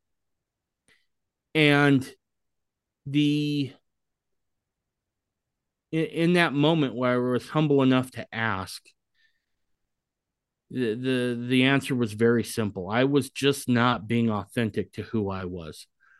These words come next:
I had learned certain things. I had grown from learning certain things. And when you try to put that on the back shelf, that causes all sorts of problems.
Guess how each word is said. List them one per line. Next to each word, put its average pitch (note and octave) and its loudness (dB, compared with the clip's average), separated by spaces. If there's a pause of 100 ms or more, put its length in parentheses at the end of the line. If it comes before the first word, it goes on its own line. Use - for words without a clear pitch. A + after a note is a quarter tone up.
(160)
I C3 2
had A#2+ 2
learned D3 4
certain D#3+ 0
things. D3 -2 (380)
I C#3 0
had A2+ -2
grown C#3+ 2
from D3+ 0
learning D3 2
certain C3 -2
things. B2 -4 (420)
And B2+ 0
when A#2 2
you A2+ 2
try E3 2
to D#3+ 2
put D#3 0
that C3+ 2
on B2+ 2
the A2+ -2
back A2+ -2
shelf, G2 -4 (520)
that A#2+ 0
causes A#2+ 0
all G#2 -2
sorts G#2 -6
of - -20
problems. F#2 -10